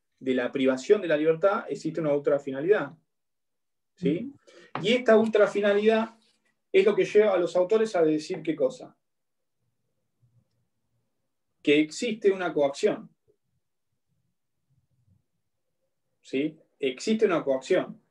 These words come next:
Speaker 1: Por eso, cuando nosotros tenemos un desdoblamiento de la víctima, vamos a tener que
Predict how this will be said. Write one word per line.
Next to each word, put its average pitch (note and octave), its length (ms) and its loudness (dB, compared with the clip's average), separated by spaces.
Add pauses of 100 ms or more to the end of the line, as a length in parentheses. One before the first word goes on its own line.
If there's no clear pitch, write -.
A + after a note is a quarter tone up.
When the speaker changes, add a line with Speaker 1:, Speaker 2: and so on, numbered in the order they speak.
(840)
Speaker 1:
Por G#3 180 8
eso, G#3+ 600 -4
cuando D3+ 340 0
nosotros G#3+ 380 0
tenemos G3 340 -6
un F#3+ 140 -6
desdoblamiento D#3+ 840 0
de C3 100 -4
la C#3+ 120 0
víctima, F#3 580 -4 (220)
vamos G#3+ 300 0
a F3+ 80 4
tener D#3+ 340 -4
que B2+ 320 -4